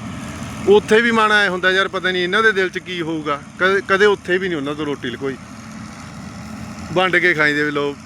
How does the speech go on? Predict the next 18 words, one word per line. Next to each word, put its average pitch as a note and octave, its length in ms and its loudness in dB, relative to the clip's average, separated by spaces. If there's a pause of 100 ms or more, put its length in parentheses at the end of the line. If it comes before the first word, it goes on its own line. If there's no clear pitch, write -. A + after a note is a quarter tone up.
(400)
ਕੁਛ D#3 160 -2
ਨਹੀਂ D3+ 160 0
ਘਟਦਾ, D#3+ 300 2
ਵੀ D#3 100 -2
ਆਪ D3 220 0
ਚਾਹੇ C#3+ 180 -4
ਦੋ C#3 240 -4
ਘੱਟ D3 80 -6
ਖਾ A#2+ 160 -8
ਲਓ। G#2 120 -8 (4000)
ਤੇ A#2+ 320 4 (100)
ਚਲੋ, E3 300 4 (260)
ਠੀਕ D3 220 0
ਹੈ E3+ 120 4
ਜੀ, E3+ 220 0 (180)
ਧੰਨਵਾਦ C#3+ 380 2
ਸਾਰਿਆਂ E3+ 300 4
ਦਾ। F3 160 -2